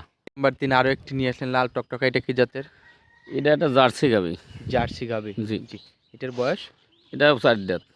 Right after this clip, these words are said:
Speaker 1: এটা দাঁতে চারটা?
Speaker 2: জি।
Speaker 1: ফার্স্ট টাইম না সেকেন্ড টাইম এটা?
Speaker 2: এটা সেকেন্ড টাইম।
Speaker 1: সেকেন্ড টাইম।
Speaker 2: জি।
Speaker 1: আচ্ছা।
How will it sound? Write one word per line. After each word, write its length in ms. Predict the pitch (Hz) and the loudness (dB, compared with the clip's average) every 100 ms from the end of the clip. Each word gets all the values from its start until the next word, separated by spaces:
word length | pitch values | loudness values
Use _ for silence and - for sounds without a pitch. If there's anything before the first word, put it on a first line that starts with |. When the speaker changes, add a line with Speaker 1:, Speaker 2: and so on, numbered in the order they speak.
| _ | _
Speaker 1:
এটা 180 | - 127 | -10 -6
দাঁতে 260 | 120 120 127 | -4 -6 -6
চারটা? 400 | 131 123 _ 107 110 | -6 -6 _ -10 -8
Speaker 2:
জি। 160 | 107 101 92 _ _ _ - | -6 -6 -8 _ _ _ -12
Speaker 1:
ফার্স্ট 180 | 117 - | -12 -10
টাইম 100 | 131 | -12
না 80 | 131 | -12
সেকেন্ড 300 | - 127 127 | -14 -12 -10
টাইম 120 | 120 120 | -8 -8
এটা? 180 | 120 135 170 _ - | -10 -12 -14 _ -8
Speaker 2:
এটা 180 | 139 | -4
সেকেন্ড 300 | 143 135 123 107 | -2 0 0 -2
টাইম। 160 | - - _ _ | -6 -10 _ _
Speaker 1:
সেকেন্ড 280 | 123 123 113 | -14 -12 -8
টাইম। 200 | 113 101 | -8 -8
Speaker 2:
জি। 360 | 95 _ - 101 | -16 _ -16 -14
Speaker 1:
আচ্ছা। 220 | 98 | -14